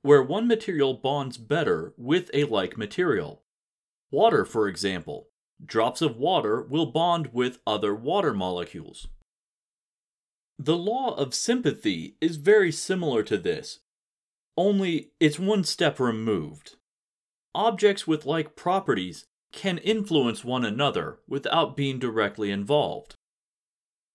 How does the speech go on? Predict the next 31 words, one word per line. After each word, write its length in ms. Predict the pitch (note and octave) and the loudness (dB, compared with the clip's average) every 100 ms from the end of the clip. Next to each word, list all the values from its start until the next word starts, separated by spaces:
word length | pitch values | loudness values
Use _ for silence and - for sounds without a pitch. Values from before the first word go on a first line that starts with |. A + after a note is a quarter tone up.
| _ _ _ _ _ _ | _ _ _ _ _ _
For 240 | F3+ D#3+ | 2 4
example, 720 | A#2+ - F#3 E3+ A2 A2 A2 - | 4 2 -2 2 4 4 2 -2
if 180 | B2+ B2+ | -4 -2
you 140 | D#3+ | 0
were 80 | G#3+ | 0
trying 380 | G#3+ G3 F3 D3+ | 0 -2 -2 0
to 180 | D#3 A2+ | 2 2
affect 460 | - D3+ C#3 - | 0 -4 -4 -4
an 180 | F#2+ G2 C#3 | -6 -2 2
oak 260 | G3 G3+ | 2 0
tree, 480 | - G#2 E2 - - _ - | -6 -4 -2 -6 -14 _ -10
you 220 | C#3 A3 | -4 -4
could 220 | G#3+ D3 | -2 -4
use 280 | G3+ A#3+ - | -2 -2 -2
some 220 | F3 E3 | -2 -2
of 120 | C3 | -2
the 180 | C3 B2 | -4 -2
acorns 600 | E3+ A#3+ A#3 A2 F2+ E2+ | 2 2 0 -4 -4 -8
that 260 | - - - | -6 -6 -2
fell 180 | C3 A#2 | 0 0
from 220 | A2+ G#2+ | -2 -4
that 180 | G#2 G2 | -4 -2
oak. 400 | F3+ - - - _ _ _ _ _ - | -2 -2 -4 -20 _ _ _ _ _ -2
If 160 | A#2+ A#2+ | -2 2
you're 160 | A#2 | 0
attempting 520 | A2 C#3 B2 - B2+ A#2+ | 0 -2 -6 -4 -6 -4
to 300 | C3+ A#2+ A2 | -4 -4 -2
influence 520 | B2 A#2+ A#2+ A#2 G#2 | -4 -2 -2 -4 -4
an 80 | A2+ | -6
entire 360 | G#2 B2 G#2+ F2 | -6 -2 -2 -2
forest, 680 | - A#3+ A3+ F2 C#3 - | 0 -2 0 -2 -4 -10